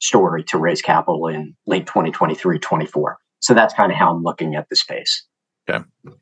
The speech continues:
Speaker 2: right. So let's jump over here to talk a little bit about, on, uh, stay on the automation side or the, uh, innovation side and talk a little bit about automation. Um,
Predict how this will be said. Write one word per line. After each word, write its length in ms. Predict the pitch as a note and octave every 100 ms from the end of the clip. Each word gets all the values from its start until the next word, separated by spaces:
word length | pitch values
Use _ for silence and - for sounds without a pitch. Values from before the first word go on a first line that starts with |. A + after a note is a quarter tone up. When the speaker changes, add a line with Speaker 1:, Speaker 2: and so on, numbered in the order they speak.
| - - -
Speaker 2:
right. 220 | A2 A2
So 140 | -
let's 100 | C#3+
jump 260 | - C#3 C3+
over 220 | C3+ B2
here 140 | B2
to 80 | A#2 -
talk 240 | B2 A2
a 20 | A2
little 140 | A2+
bit 120 | G#2+
about, 280 | G#2+ G#2 G2
on, 180 | G#2 F#2+
uh, 100 | -
stay 220 | G2+ - A2
on 100 | G#2
the 80 |
automation 480 | G2 G2 G2+ G2 F#2+
side 220 | - F#2+
or 160 | E2 F2+
the, 180 | F2 E2+
uh, 160 | E2+ D#2+ _ _ -
innovation 440 | G2+ G2 G2 F#2+
side 200 | - F#2+
and 100 | F#2
talk 200 | - F#2+
a 40 |
little 140 | G#2+ F#2+
bit 60 |
about 160 | F2+ E2
automation. 500 | D#2+ F#2+ D#2 C#2+ - - - - - -
Um, 440 | F2+ F2 E2+ D2+